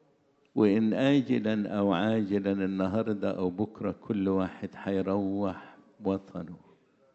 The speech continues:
وطوبى للسهران، طوبى للسهران. أول حاجة بيقولها: "لا تضطرب قلوبكم". ليه؟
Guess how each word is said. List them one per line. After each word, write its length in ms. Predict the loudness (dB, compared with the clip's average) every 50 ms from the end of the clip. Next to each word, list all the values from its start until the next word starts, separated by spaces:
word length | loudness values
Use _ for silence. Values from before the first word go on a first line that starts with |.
| _ _ _ _ _ _ _ _ _ _ _ -6
وطوبى 1040 | -6 -6 -2 2 4 6 6 6 6 6 6 4 4 4 2 2 0 0 -2 -4 -6 -8 -14 -20 -20 -20 _ _ _ _ _ _ _ _ _ _ _ _ _ _ _ _ _
للسهران، 800 | -2 -2 -2 -2 -4 -4 -4 -4 -4 -2 -2 0 -2 -2 -4 -8 -12 -18 -20 _ -20 -20 _ _ _ _ _ _ _ _ _ _ _ _ _ _ _ _ -2
طوبى 420 | 2 4 6 6 6 6 6 4
للسهران. 880 | 2 2 0 -2 -2 -4 -4 -4 -6 -4 -4 -2 -2 0 0 -2 -2 -2 -6 -14 -20 -20 -20 _ _ _ _ _ _ _ _ _ _ _ _ _ _ _ _ _ _ 6
أول 300 | 8 8 8 8 6 4
حاجة 380 | 0 -2 0 0 2 2 2
بيقولها: 500 | 4 4 2 2 2 0 0 0 0 0
"لا 180 | 2 2 2 0
تضطرب 640 | 0 -2 -4 -4 -4 -4 -4 -4 -2 0 2 2 0 0 -6 -8 -2
قلوبكم". 720 | 0 2 2 2 2 2 0 -4 -6 -6 -10 -12 -12 -12 -12 -18 -20 -20 _ _ _ _ _ _ _
ليه؟ 520 | 0 2 4 4 2 0 -4 -8 -10 -16